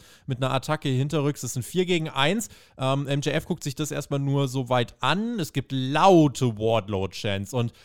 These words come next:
Punk wird komplett zermalmt im Ring. Die Crowd ist aber komplett auf Wardlow fokussiert.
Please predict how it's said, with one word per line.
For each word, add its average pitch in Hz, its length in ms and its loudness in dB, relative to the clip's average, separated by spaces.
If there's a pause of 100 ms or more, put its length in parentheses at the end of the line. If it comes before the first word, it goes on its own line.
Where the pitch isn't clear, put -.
(100)
Punk 156 220 0
wird 160 140 -2
komplett 165 400 0
zermalmt 160 440 0
im 165 100 -2
Ring. 165 160 0
Die 151 100 -2
Crowd 147 320 -2
ist 139 100 -6
aber 127 140 -4
komplett 123 400 -4
auf 107 140 -2
Wardlow 110 260 2
fokussiert. 107 600 -4